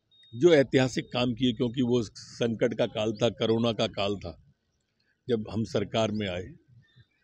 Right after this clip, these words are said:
और जो मजदूरों की सेवा की, मुख्यमंत्री जी ने स्वयं ने आज बैठक में बताया, और कोरोना के उस काल में ऑक्सीजन, रेमडेसिविर की जिस तरह से व्यवस्था की गई, और वहाँ से चलते हुए सेवा के मार्ग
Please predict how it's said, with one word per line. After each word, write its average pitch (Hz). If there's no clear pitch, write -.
और 147
जो 156
मजदूरों 139
की 156
सेवा 135
की, -
मुख्यमंत्री 151
जी 180
ने 180
स्वयं 156
ने 185
आज 147
बैठक 117
में 123
बताया, 92
और 123
कोरोना 143
के 151
उस 143
काल 131
में 139
ऑक्सीजन, 123
रेमडेसिविर 117
की 117
जिस 110
तरह 113
से 110
व्यवस्था 101
की 92
गई, 85
और 156
वहाँ 139
से 190
चलते 151
हुए 156
सेवा 139
के 135
मार्ग 113